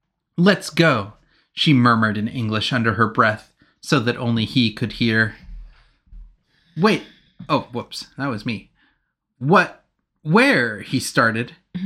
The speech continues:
She cut him off. "Now," she bit out.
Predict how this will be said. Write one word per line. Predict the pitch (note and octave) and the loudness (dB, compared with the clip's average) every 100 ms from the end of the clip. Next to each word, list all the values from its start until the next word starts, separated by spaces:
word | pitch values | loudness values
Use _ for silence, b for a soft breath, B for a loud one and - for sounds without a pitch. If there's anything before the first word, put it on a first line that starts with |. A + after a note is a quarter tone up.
| F#3 | -8
She | - - | -4 -2
cut | - D3+ G#2+ | 0 0 0
him | G#2+ | -2
off. | G#2+ A#2+ G2+ - - - _ - | -2 -2 -4 -10 -20 -20 _ -4
"Now," | B2 A#2 A#2 G#2+ - | -2 0 -2 -6 -10
she | - - | -12 -10
bit | G#2 G#2+ | -8 -6
out. | G#2 G2+ A#2 - | -4 -4 -4 -10